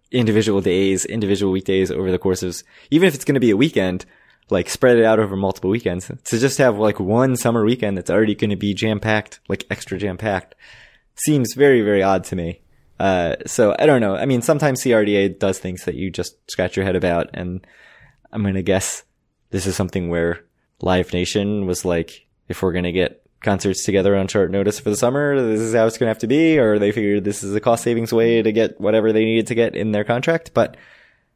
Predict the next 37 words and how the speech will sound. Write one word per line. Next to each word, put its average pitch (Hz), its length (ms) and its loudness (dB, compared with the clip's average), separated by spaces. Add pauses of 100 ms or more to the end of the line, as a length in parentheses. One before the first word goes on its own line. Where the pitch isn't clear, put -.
(380)
uh, 110 40 -6 (100)
yeah, 135 240 4
I 117 60 4
agree 135 240 6
completely 117 420 2
that 98 160 2
it, 104 160 2
it 107 180 4
does 110 160 2
not 107 400 -2
seem 95 460 -6
to - 100 -4
make 98 300 -4
the 101 140 -2
most 92 240 -4
sense 90 320 -4
for 92 200 -2
the 87 80 -8
city 92 300 0
as 85 80 0
a - 80 -4
whole. 87 520 0
And 92 180 -6
if 85 180 -10
you 90 200 -2
are 87 120 0
the 95 300 -6
Casino 107 640 0
Reinvestment 95 760 -2
Development 92 400 -2
Authority, 87 460 -4 (800)
whose 90 120 -6
job 90 240 0
it 90 80 -2
is 85 200 -4
to 87 420 -6
reinvest 87 720 -6